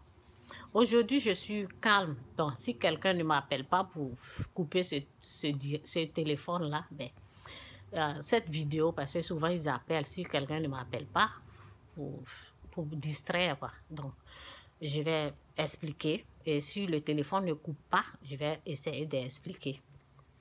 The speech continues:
Ben, la sorcellerie, c'est que les,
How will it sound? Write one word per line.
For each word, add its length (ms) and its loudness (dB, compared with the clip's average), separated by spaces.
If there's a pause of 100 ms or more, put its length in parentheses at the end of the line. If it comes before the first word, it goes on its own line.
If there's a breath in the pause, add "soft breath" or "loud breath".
(600 loud breath)
Ben, 160 0 (180)
la 180 -2
sorcellerie, 920 0 (420)
c'est 240 -4
que 140 0
les, 320 2